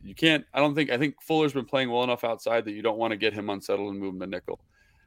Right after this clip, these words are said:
I'd like to say William Jackson would move to nickel, but I don't think he physically is capable of doing it. So all of a sudden you're like, well, you have two guys who are outside guys who are, you know, Fuller's, despite the Philadelphia game, tight coverage, understands, like,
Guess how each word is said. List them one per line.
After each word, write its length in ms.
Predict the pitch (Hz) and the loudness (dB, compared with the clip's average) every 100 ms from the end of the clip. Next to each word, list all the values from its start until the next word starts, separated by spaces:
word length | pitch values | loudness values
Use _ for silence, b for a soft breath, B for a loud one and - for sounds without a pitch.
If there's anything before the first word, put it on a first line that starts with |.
| _ _ | _ _
I'd 240 | - 107 85 | 2 4 0
like 440 | 85 90 135 147 | 2 6 6 6
to 100 | - | -4
say 180 | - 123 | 0 2
William 280 | 110 120 104 | 4 2 2
Jackson 420 | 98 104 - 127 | 4 4 4 -2
would 100 | 123 | -2
move 160 | 127 127 | -4 -2
to 60 | |
nickel, 240 | 127 131 113 | -2 -2 0
but 120 | 98 | 2
I 80 | 104 | 2
don't 140 | 104 | 2
think 140 | 107 101 | -2 -8
he 100 | 101 | -12
physically 600 | - 113 101 101 101 95 | -8 -4 -4 -4 -4 -4
is 80 | |
capable 400 | - 95 92 87 90 | -4 -6 -6 -8 -8
of 80 | |
doing 260 | 90 87 82 | -8 -12 -12
it. 120 | - _ _ _ - | -16 _ _ _ 0
So 160 | - | 8
all 120 | 135 139 | 12 10
of 60 | |
a 60 | 123 | 8
sudden 240 | - 123 | 4 4
you're 100 | 113 | 4
like, 240 | 104 98 - | 4 4 2
well, 140 | 107 | 2
you 140 | 107 | 4
have 120 | 104 - | 2 0
two 200 | - 160 | -2 6
guys 360 | 117 110 107 | 8 8 4
who 140 | - 98 | -4 -2
are 160 | 90 | 0
outside 320 | 104 - 107 98 | 2 2 0 0
guys 240 | 95 107 | -2 -2
who 120 | 107 | -2
are, 60 | 101 - | -4 -4
you 80 | 123 | -2
know, 120 | 110 | -2
Fuller's, 500 | - 127 131 123 - _ _ _ _ | 2 4 4 4 -2 _ _ _ _
despite 400 | 101 - 131 131 | -10 4 6 6
the 60 | 127 | 4
Philadelphia 480 | - 127 120 117 113 | 2 6 6 4 0
game, 320 | 117 113 113 | 0 0 0
tight 260 | - 123 - | 2 0 0
coverage, 500 | 120 110 113 104 - | -4 -2 -4 -4 -8
understands, 640 | 117 117 - 113 110 95 - | -6 -6 -2 -2 -2 -6 -4
like, 160 | 101 | -4